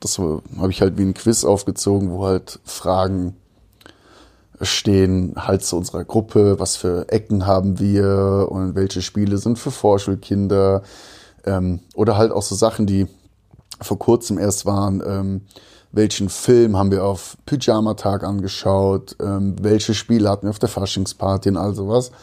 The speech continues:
Und für jede richtige Frage gab's dann halt dann einen Hinweis, wo der nächste Geist zu finden war.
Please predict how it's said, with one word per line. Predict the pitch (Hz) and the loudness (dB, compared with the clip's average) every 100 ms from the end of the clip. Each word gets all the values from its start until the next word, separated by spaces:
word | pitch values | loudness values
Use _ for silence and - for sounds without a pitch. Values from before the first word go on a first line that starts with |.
| - - - - | -20 -20 -18 -6
Und | 104 | 0
für | 113 | 4
jede | 113 107 | 4 4
richtige | 110 101 101 | 2 -2 -4
Frage | - 104 101 104 98 | -4 0 2 2 2
gab's | 101 - | -2 -2
dann | 98 92 | -6 -2
halt | 98 92 | -2 0
dann | 101 | -2
einen | 98 | 0
Hinweis, | 104 143 117 95 90 95 | 2 2 4 2 0 -2
wo | |
der | 101 | 0
nächste | 98 98 - - | 0 -2 -4 0
Geist | 98 110 - | 2 2 0
zu | 90 | -6
finden | - 98 - 98 | -4 -4 -2 -2
war. | 233 | 0